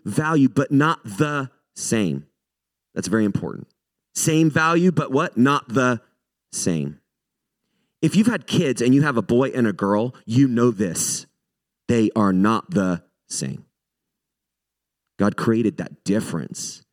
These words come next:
and that difference is meant to complement. And I don't know about you, but if this ma-, if this earth was only filled with men, it'd be a terrible place to live.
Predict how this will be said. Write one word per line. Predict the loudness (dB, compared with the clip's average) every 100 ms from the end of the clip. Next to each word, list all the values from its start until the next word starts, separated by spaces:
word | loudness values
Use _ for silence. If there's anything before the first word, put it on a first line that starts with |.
| _
and | -2 -2
that | -2 -4
difference | -2 0 -2 -2 -4 -10 _ _ _ _ _ _ _ _ _ -10
is | -8
meant | -6 -8
to | -10
complement. | -6 -6 -2 -2 0 0 0 -2 -8 -10 _ _ _ _
And | -6
I | -2
don't |
know | 0
about | -2 0
you, | 2 2 2 -2 -6 _ _ _ _ _ _ _ _ _
but | 0
if | 0 0
this | -2 0 0
ma-, | 0 0 -4 -6
if | -6
this | -2 -4 -4 -8 -4
earth | 0 0 0
was | -4 -4 0
only | 2 2 0
filled | 0 0 2
with | -2 0
men, | 0 2 2 2 0 _ _ _ _ _ _ _ _ _ _ _ _ _ _ _ _ _ _ _ _ _ _ _ _ _
it'd | -6 0
be | 0
a |
terrible | 0 -2 -2 -4
place | -6 -8 -8
to | -10
live. | -6 -4 -6